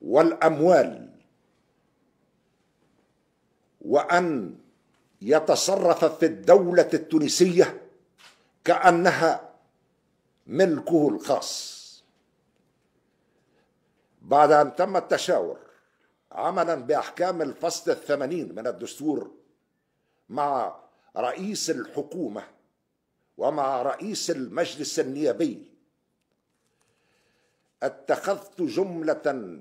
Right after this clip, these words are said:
من القرارات التي سيتم تطبيقها فورا.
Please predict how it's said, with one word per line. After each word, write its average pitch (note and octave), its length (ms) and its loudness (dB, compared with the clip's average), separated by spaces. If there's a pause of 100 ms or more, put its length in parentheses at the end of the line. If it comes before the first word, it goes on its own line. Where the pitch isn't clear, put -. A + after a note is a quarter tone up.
(100)
من E3 260 -6
القرارات D3 1040 -4 (1400)
التي E3 380 -2
سيتم E3+ 720 -2
تطبيقها D#3+ 1120 -4
فورا. B2 600 -2